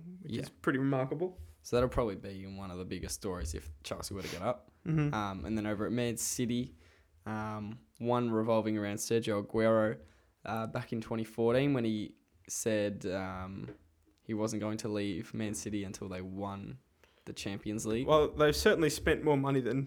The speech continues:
Speaker 1: pretty much anyone else trying to get the Champions League
Speaker 2: Yeah.
Speaker 1: title. So
Speaker 2: Over a billion, over a billion pounds.
Speaker 1: Yeah.
Speaker 2: Um,
Speaker 1: Um,
Speaker 2: but yeah, uh, it would obviously, yeah, be a little bit more
Speaker 1: Whereas, yeah.
Speaker 2: heartwarming in his,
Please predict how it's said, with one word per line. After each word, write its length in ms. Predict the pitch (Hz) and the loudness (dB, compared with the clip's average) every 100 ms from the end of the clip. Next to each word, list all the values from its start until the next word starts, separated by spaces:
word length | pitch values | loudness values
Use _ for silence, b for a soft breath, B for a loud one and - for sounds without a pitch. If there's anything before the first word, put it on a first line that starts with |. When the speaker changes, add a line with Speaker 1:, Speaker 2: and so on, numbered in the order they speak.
| - | -4
Speaker 1:
pretty 180 | - 143 | 0 2
much 240 | 127 131 - | 2 -2 0
anyone 280 | 135 131 | 2 4
else 240 | 127 123 - | 2 2 -2
trying 260 | - 147 135 | -4 -4 -4
to 80 | |
get 280 | 139 156 151 | 2 4 4
the 60 | 151 | 2
Champions 380 | 143 135 131 135 | -2 -2 -2 0
League 140 | 127 | 2
Speaker 2:
Yeah. 60 | - | 6
Speaker 1:
title. 240 | 143 185 | 6 6
So 200 | 180 143 | 2 6
Speaker 2:
Over 220 | 139 139 135 | 10 10 8
a 20 | |
billion, 420 | 123 117 120 151 - | 6 4 0 -4 -2
over 360 | 123 135 139 | 0 0 -2
a 40 | 117 | -6
billion 460 | 117 113 113 113 | -4 -4 -6 -10
pounds. 420 | - - 117 135 139 | -12 -16 -10 -4 2
Speaker 1:
Yeah. 220 | 131 120 - b b | 2 2 -8 b b
Speaker 2:
Um, 160 | 120 120 | 0 4
Speaker 1:
Um, 180 | 131 117 | 4 2
Speaker 2:
but 120 | - | 2
yeah, 260 | 120 95 - - _ _ _ _ | 2 2 -4 -12 _ _ _ _
uh, 200 | 90 95 - | -6 -4 0
it 60 | |
would 120 | 120 | 4
obviously, 420 | 113 117 107 107 95 | 4 4 2 0 0
yeah, 80 | - - | -2 -2
be 100 | 107 | 0
a 80 | 101 | 2
little 180 | 104 104 | 0 0
bit 120 | 82 | -2
more 480 | 107 107 104 104 104 - b b b b b b _ | -2 -2 0 0 -2 -10 b b b b b b _
Speaker 1:
Whereas, 500 | 156 156 143 143 139 - - | 8 10 10 6 0 -14 -10
yeah. 140 | 135 135 | -4 0
Speaker 2:
heartwarming 540 | 113 104 113 113 110 | 0 0 -2 0 0
in 80 | 110 | 0
his, 180 | 110 | -2